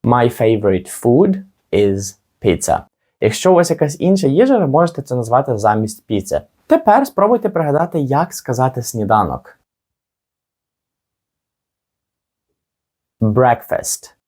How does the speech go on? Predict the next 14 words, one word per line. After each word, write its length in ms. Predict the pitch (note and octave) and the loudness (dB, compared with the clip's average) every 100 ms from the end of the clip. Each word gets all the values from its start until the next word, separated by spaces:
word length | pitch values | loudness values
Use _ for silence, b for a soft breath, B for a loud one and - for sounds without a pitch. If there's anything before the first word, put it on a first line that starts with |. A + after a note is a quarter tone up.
| _ _ _ _ _ _ _ G#2+ | _ _ _ _ _ _ _ -6
Breakfast. 880 | G#2+ B2 A2 - - - - - _ _ _ | 0 2 0 -4 -12 -10 -12 -16 _ _ _
Зараз 380 | G#2+ G#2+ B2 A#3 | 0 2 2 2
ми 100 | G3 | 0
вивчимо 400 | F3 E3+ D#3+ C#3+ | 0 0 -2 -4
ще 220 | - - | -4 -4
обід 540 | - A2+ A2 C3+ C#3+ - | -2 -2 0 0 0 -6
та 100 | A2 | -4
вечерю. 520 | A2+ A2 G2 D#2+ C#2 | -4 0 2 2 2
Отже, 260 | G#2+ G2+ - | 0 0 -2
обід 380 | G#2 A2+ G#3 | -2 2 2
англійською 500 | F#3 B2+ B2+ B2+ A2+ | 2 0 0 0 -6
мовою 320 | G2+ B2 B2+ A2 | -2 0 0 -2
звучить 380 | G#2 A2 A2+ | -4 -4 -2
як 240 | G2+ G#2 | -4 -6